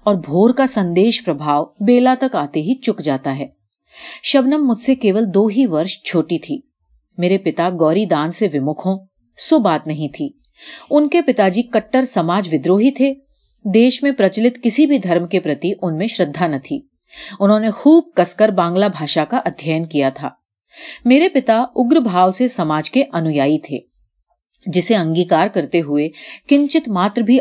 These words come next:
اڑچن ہو، ایسی کسی بھی وستو کی ہمارے سماج کی وشال ڈیوڈھی یا انتہ پور میں یا پچھلی راہ پر جھلک دیکھ پانا بھی سمبھو نہ تھا۔ اس کا بھی کارن یہی کہ انہوں نے بھی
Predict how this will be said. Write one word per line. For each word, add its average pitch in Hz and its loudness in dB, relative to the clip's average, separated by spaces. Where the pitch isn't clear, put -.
اڑچن 196 0
ہو، 156 -6
ایسی 247 2
کسی 302 2
بھی 302 4
وستو 214 0
کی 139 -2
ہمارے 220 2
سماج 185 -2
کی 226 0
وشال 190 0
ڈیوڈھی 165 0
یا 233 2
انتہ 214 2
پور 160 0
میں 151 -4
یا 302 4
پچھلی 269 4
راہ 202 2
پر 240 0
جھلک 185 0
دیکھ 175 0
پانا 147 -2
بھی 160 -2
سمبھو 165 -2
نہ 151 -4
تھا۔ 143 -6
اس 175 -2
کا 196 4
بھی 240 2
کارن 165 2
یہی 160 -2
کہ 285 4
انہوں 240 4
نے 240 4
بھی 190 0